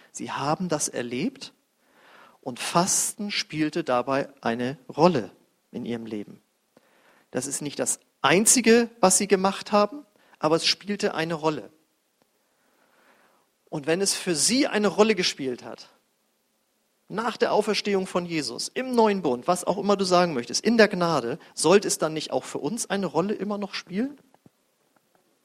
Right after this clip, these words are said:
Das eigentlich erg-, ergibt sich schon so daraus, ne? Und jetzt ist aber das Problem eben, dass es so nicht die schönste Übung ist, <laughs> Fasten. Wer verzichtet schon gerne auf Essen?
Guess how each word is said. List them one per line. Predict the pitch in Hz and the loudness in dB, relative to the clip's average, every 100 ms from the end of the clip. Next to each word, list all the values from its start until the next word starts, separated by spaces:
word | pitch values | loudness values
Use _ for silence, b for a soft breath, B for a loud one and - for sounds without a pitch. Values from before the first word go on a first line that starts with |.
| _ _ | _ _
Das | - - | -18 -10
eigentlich | 135 160 175 - - _ _ _ _ _ _ - | -8 -8 -10 -12 -16 _ _ _ _ _ _ -8
erg-, | - - | -8 -8
ergibt | - - _ - - - | -10 -10 _ -20 -16 -8
sich | 127 - | -6 -4
schon | 120 | -6
so | 113 117 | -10 -10
daraus, | 113 110 101 - | -8 -8 -8 -6
ne? | 147 240 _ B B B B B B B B B B B B B B _ _ _ _ | -6 -6 _ B B B B B B B B B B B B B B _ _ _ _
Und | 160 | -2
jetzt | 165 175 | 0 2
ist | 247 | 4
aber | 240 | 6
das | 208 196 | 6 4
Problem | - 170 151 190 190 | 2 2 4 4 2
eben, | 214 254 247 | -2 -2 -2
dass | 151 - | 0 0
es | 185 - | 0 0
so | 185 185 196 190 B B B | 2 4 2 0 B B B
nicht | 185 196 - - | -4 -4 -6 -6
die | 214 | 0
schönste | - - 320 311 - 180 | 2 6 6 6 4 2
Übung | 143 131 131 | -2 -4 -6
ist, | 120 - - B B B | -2 2 2 B B B
<laughs> | B _ | B _
Fasten. | - - 143 - 127 | -4 0 0 -2 -4
Wer | 123 180 226 | 2 4 2
verzichtet | - 165 - 180 - - | 0 -4 -4 -8 -6 -6
schon | 139 120 | -4 -2
gerne | 127 151 | -2 0
auf | 143 - | -2 2
Essen? | 156 147 - | 2 2 0